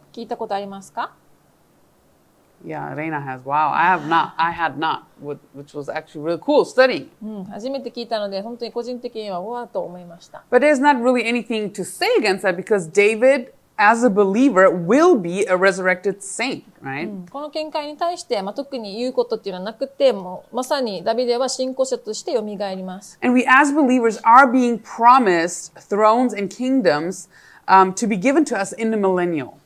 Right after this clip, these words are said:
Speaker 1: そして、まあ、信仰者たちは蘇った後に、千年王国でイエス様と一緒に治めるってことを約束されているので、それも当てはまるということになります。
Speaker 2: So David reigning a second time is actually very scriptural, and we read that in, uh, Daniel seven, verse twenty-seven.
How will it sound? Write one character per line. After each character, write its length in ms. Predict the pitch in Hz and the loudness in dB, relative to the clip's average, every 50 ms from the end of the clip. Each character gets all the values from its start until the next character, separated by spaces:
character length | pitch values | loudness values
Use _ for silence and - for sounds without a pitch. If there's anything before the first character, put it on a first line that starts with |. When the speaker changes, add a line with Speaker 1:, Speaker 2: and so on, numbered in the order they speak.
| _ _ | _ _
Speaker 1:
そ 140 | - 311 | -10 -8
し 100 | 294 - | -8 -8
て、 280 | - - 349 320 269 226 | -4 0 0 2 2 0
ま 100 | 214 214 | -2 -6
あ、 20 | 233 | -8
信 280 | - 277 277 285 277 | -6 -6 -6 -6 -6
仰 200 | 269 - 262 269 | -4 0 0 0
者 240 | 262 269 233 180 - - | 0 -2 -4 -6 -6 -8
た 140 | 285 285 | -12 -12
ち 160 | - - 330 330 | -10 -10 -8 -4
は 200 | 349 339 277 214 | -2 0 0 0
蘇 80 | 226 240 | -2 -4
っ 280 | 262 269 269 269 262 | -4 -6 -6 -8 -8
た 80 | 262 254 | -8 -10
後 160 | 247 - 294 | -8 -6 -6
に、 300 | 294 320 320 277 - - _ _ _ _ _ - 220 | -6 -4 -6 -6 -8 -8 _ _ _ _ _ -14 -12
千 220 | 220 - 294 285 285 | -8 -8 -6 -6 -6
年 140 | 277 269 | -6 -6
王 120 | 277 311 302 | -6 -6 -8
国 260 | 302 277 - 277 277 | -8 -8 -8 -6 -2
で 260 | 302 285 254 - - | -2 -2 -2 -2 -2
イ 40 | 233 | -4
エ 60 | 247 | -4
ス 60 | 240 | -4
様 180 | - 226 220 220 | -6 -8 -10 -10
と 100 | - - | -8 -10
一 60 | 226 | -10
緒 140 | 220 - 226 | -10 -10 -12
に 120 | 196 208 | -12 -12
治 160 | 220 - 277 262 | -10 -10 -6 -4
め 120 | 269 277 | -4 -4
る 60 | 285 | -4
っ 40 | 277 | -4
て 100 | - 240 | -6 -8
こ 120 | - 233 | -8 -6
と 60 | 214 196 | -6 -6
を 40 | |
約 180 | 202 247 - - | -6 -6 -6 -8
束 140 | - 285 - | -10 -12 -10
さ 160 | - - 302 | -6 -6 -6
れ 100 | 302 302 | -6 -6
て 120 | - 339 | -6 -8
い 20 | 339 | -8
る 80 | 311 | -6
の 120 | 311 302 311 | -6 -4 -2
で、 140 | 359 311 262 | 0 -2 -2
そ 120 | - 302 | -2 -4
れ 80 | 330 349 | -6 -6
も 140 | 349 - | -4 -6
当 60 | 226 - | -6 -6
て 100 | - 240 | -8 -10
は 140 | 233 233 | -10 -8
ま 140 | 226 226 226 | -6 -6 -6
る 100 | 214 214 | -6 -6
と 200 | 214 - 196 190 | -6 -6 -6 -6
い 100 | 185 185 | -6 -8
う 40 | 190 | -10
こ 100 | - 190 | -10 -10
と 80 | - 175 | -12 -12
に 60 | 175 | -14
な 60 | 170 | -14
り 80 | 160 165 | -18 -18
ま 160 | 165 160 - | -20 -20 -20
す。 140 | - - - | -16 -14 0
Speaker 2:
So 200 | - 262 247 233 | 6 8 8 8
David 420 | 180 - - 254 294 311 330 269 | 8 6 4 4 4 4 2 0
reigning 440 | 214 214 214 226 262 269 254 214 190 | -2 -2 -2 0 0 0 0 0 -2
a 40 | 185 | -2
second 340 | - - 208 185 196 190 | -2 -2 -2 -2 -2 -4
time 260 | - 214 208 196 185 185 | 0 2 2 2 2 2
is 100 | 165 175 | -2 -2
actually 360 | 185 190 185 - 208 190 165 | -2 -4 -4 -4 -6 -4 -2
very 220 | 156 165 160 160 | 0 0 0 -2
scriptural, 600 | 165 - - - 247 - - - 170 135 135 143 175 | -2 -6 -2 0 0 0 0 0 0 0 0 0 0
and 120 | 185 185 | -2 -2
we 120 | 185 190 | -2 -4
read 200 | 185 185 196 185 | -4 -4 -4 0
that 340 | - 190 170 170 165 170 - 180 | 4 6 6 6 6 2 -2 -4
in, 140 | 180 165 | -4 -2
uh, 220 | 160 147 165 160 156 | -2 0 0 0 0
Daniel 340 | 175 180 180 190 185 185 180 | 2 2 2 2 0 -2 -4
seven, 440 | 180 - 220 214 202 214 208 180 | 0 0 2 2 2 0 -4 -4
verse 280 | 156 170 175 170 170 - | -2 -2 -2 -2 -4 -8
twenty-seven. 840 | - - - 180 180 180 - 185 170 - - 180 160 147 147 - | -12 -6 -4 -4 -4 -4 -8 -12 -14 -6 -2 -2 -2 -2 -4 -8